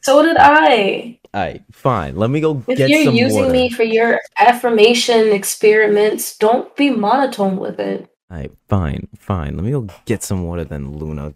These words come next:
Speaker 2: God damn it.
Speaker 1: <laughs> Thank
Speaker 2: Just
Speaker 1: you.
Speaker 2: trying to make me be sexy when I'm not. God, I
Speaker 1: Thank you.
Speaker 2: stepped on something.
Speaker 1: That's what you
Speaker 2: Motherfucker.
Speaker 1: get.
Speaker 2: Okay,
Speaker 1: So,
Speaker 2: I'm back.
Speaker 1: before, wait, wait, wait. Before we get back into this, um, I'm, I was looking at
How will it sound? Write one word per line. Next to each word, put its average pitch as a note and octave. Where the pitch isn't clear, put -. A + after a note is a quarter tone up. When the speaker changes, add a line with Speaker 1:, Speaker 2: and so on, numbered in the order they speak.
Speaker 2:
God F2+
damn D#2
it. C#4
Speaker 1:
<laughs> -
Thank D4+
Speaker 2:
Just -
Speaker 1:
you. -
Speaker 2:
trying C#3
to C3+
make C#3+
me A#2
be B2+
sexy B2+
when A#2+
I'm G2+
not. G#2
God, -
I B3
Speaker 1:
Thank B3
you. C4+
Speaker 2:
stepped -
on D3
something. -
Speaker 1:
That's F#3
what -
you -
Speaker 2:
Motherfucker. -
Speaker 1:
get. F3+
Speaker 2:
Okay, A#2
Speaker 1:
So, -
Speaker 2:
I'm G2+
back. E2
Speaker 1:
before, A3+
wait, A#3+
wait, A3+
wait. F#3+
Before G#3
we A#3
get A#3
back A3
into G3
this, -
um, F#3+
I'm, G3+
I G3
was G3
looking A3+
at F#3+